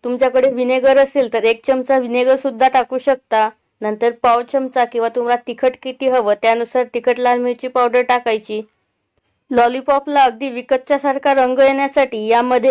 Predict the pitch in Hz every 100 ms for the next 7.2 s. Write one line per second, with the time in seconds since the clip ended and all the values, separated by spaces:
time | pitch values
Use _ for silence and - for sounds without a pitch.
0 | 254 262 _ 294 277 262 240 240 _ -
1 | 226 233 240 262 247 247 247 254 254 240
2 | 240 233 240 262 254 - 262 254 254 254
3 | 262 254 269 254 220 220 _ _ _ _
4 | _ _ _ 226 220 269 262 233 226 277
5 | 277 277 277 285 269 277 247 254 269 277
6 | 277 262 240 240 240 262 254 262 269 269
7 | 269